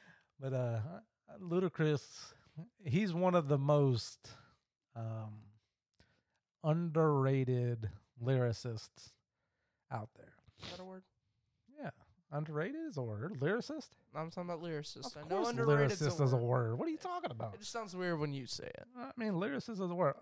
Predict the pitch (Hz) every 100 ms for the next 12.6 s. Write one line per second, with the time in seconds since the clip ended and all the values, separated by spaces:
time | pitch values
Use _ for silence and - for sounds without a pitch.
0 | - 175 185 240 - 170 151 - - -
1 | - _ _ - 127 113 117 120 120 110
2 | 90 - - - _ _ _ _ _ _
3 | _ _ 127 113 110 101 104 - _ -
4 | 131 165 143 135 156 147 165 147 131 120
5 | 123 208 214 175 156 127 147 143 127 127
6 | - _ _ _ _ _ _ _ _ _
7 | _ 135 117 127 120 113 107 - 127 123
8 | 123 117 107 113 113 - 202 185 175 151
9 | 139 110 131 117 113 170 180 185 165 156
10 | 147 151 233 311 147 117 110 117 - _
11 | _ _ _ _ 165 156 165 127 143 143
12 | 127 - 180 185 147 139